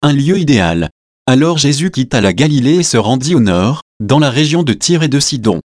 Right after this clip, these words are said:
Une femme païenne qui habitait là vint à lui et le supplia, « Aie pitié de ma fille, Seigneur, fils de David. Car ma fille est possédée par un démon qui la tourmente cruellement. » Virgule Matthieu quinze heures vingt et un. Tyr et Sidon se situent hors des frontières d'Israël,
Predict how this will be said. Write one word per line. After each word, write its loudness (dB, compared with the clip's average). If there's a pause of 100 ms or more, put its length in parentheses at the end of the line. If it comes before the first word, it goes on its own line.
(260)
Une 4
femme 0
païenne 0
qui -2
habitait 0
là 2
vint 0
à 0
lui 2
et 2
le 0
supplia, « -2 (220)
Aie 2
pitié -2
de 2
ma 2
fille, 0 (260)
Seigneur, 2 (200)
fils -4
de -2
David. 0 (380)
Car 2
ma 4
fille -2
est 2
possédée 0
par -2
un 0
démon 2
qui -2
la 2
tourmente -2
cruellement. » 0 (420)
Virgule 0
Matthieu 0
quinze 0
heures 0
vingt -2
et 0
un. -6 (440)
Tyr 0
et 2
Sidon 0
se -2
situent 0
hors 2
des 2
frontières -2
d'Israël, 0